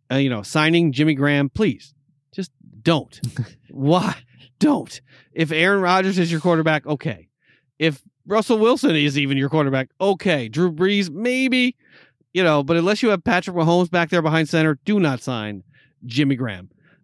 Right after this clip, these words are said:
Speaker 1: Uh, next up, another game that Sonya was able to watch in peace for
Speaker 2: Yep.
Speaker 1: most of the game.
Speaker 2: Yep.
Speaker 1: F-, I, I kept saying, "You're, you're asking for a game. You're asking for a game where you can relax."
Speaker 2: This
Speaker 1: Here
Speaker 2: is
Speaker 1: is
Speaker 2: the
Speaker 1: the ga-,
Speaker 2: one.
Speaker 1: this is the one where you can relax. The Niners go to four and four against the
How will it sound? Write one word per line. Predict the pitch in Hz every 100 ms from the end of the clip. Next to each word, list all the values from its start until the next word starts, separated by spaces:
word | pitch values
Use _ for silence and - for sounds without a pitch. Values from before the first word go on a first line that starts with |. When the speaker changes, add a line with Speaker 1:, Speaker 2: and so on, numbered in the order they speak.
| -
Speaker 1:
Uh, | 127 160 165
next | 170 180
up, | 214 143
another | 151 151 160 175 180
game | 165 170 170 156
that | 135
Sonya | - 156 170 175 165
was | 151 127
able | 139 160 165
to | 151
watch | 131 147 156 -
in | 131 120
peace | - - 214 208 -
for | 160
Speaker 2:
Yep. | 143
Speaker 1:
most | 160 202 -
of | 240
the | 226
game. | 202 165 147 104
Speaker 2:
Yep. | 104 - _ _ _ _ -
Speaker 1:
F-, | - -
I, | 151 147
I | 143
kept | 180 165
saying, | - 220 180 135
"You're, | 131 131
you're | 127 135
asking | 170 - 208
for | 214
a |
game. | 220 233 135
You're | 147
asking | 160 -
for |
a | 208
game | 196 196
where |
you | 190 185
can | 180
relax." | 170 180 254 - _ _ _ _
Speaker 2:
This | -
Speaker 1:
Here | 156 165
Speaker 2:
is | 175
Speaker 1:
is |
Speaker 2:
the | 156
Speaker 1:
the | 208
ga-, | 196
Speaker 2:
one. | 240 _ -
Speaker 1:
this | - 170
is | 156
the | 170
one | 196 165
where |
you | 175
can | 175 190
relax. | 180 110 - _ - _ -
The | 139
Niners | 160 180 170 147
go | 139
to | 143
four | - 196 190
and | 165
four | 180 175 156
against | 156 143 151
the | 131